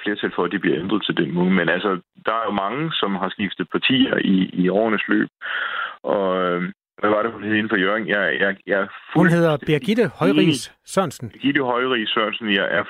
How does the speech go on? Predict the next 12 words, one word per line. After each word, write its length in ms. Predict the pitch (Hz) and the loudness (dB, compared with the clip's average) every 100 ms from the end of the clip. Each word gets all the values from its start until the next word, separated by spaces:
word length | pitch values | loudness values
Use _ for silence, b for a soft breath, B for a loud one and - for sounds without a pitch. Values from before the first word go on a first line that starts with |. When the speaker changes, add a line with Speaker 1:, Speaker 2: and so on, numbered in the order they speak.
| - - | -8 0
Speaker 1:
fuldstændig 680 | 135 143 - - 120 120 - | 0 0 -6 -2 0 -2 -4
enig 280 | 117 123 139 | 0 2 2
med 100 | 101 | 4
hendes 260 | 95 92 | 2 2
udlægning 460 | 117 120 98 98 92 | 2 4 2 0 2
af, 200 | 104 104 | 2 2
at 160 | 95 95 B B B B - | 0 -2 B B B B 0
jeg 160 | 110 | 0
står 300 | - 127 117 | 0 0 0
også 140 | 117 - | 2 2
selv 160 | 123 | 0
med 140 | 113 | -2